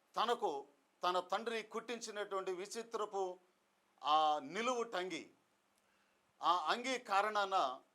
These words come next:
అసలే ఈర్ష్యతో, అసూయతో ఉన్నటువంటి అన్నలు మరింతగా అతని మీద పగబట్టినట్లుగా మనం చూస్తాం. ఈ విచిత్రమైనటువంటి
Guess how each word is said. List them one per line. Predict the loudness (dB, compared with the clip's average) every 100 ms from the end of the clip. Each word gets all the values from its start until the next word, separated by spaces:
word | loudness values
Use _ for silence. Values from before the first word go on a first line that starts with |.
| _ _ _ _
అసలే | -2 0 2 2 2 -2
ఈర్ష్యతో, | -4 -6 -6 -2 0
అసూయతో | 0 0 -2 -6 0 0
ఉన్నటువంటి | 0 -2 -4 -4 -4 -4
అన్నలు | -2 -2 0 0 -2 -6 -12 _ _
మరింతగా | -2 0 -2 -6 -6 -2 0 0 -2 _ _ _ -2
అతని | -2 0 -2
మీద | -2
పగబట్టినట్లుగా | -4 -2 -4 -2 -4 -6 -8 -8 -8 -6
మనం | -6 -6 -8 -14
చూస్తాం. | -16 -18 -20 _ _ _ _ _ -20 -20 _ -6
ఈ | -2 -2 -2
విచిత్రమైనటువంటి | -4 -4 -2 -2 0 0 -2 -6 -4 -6 -4 -6 -6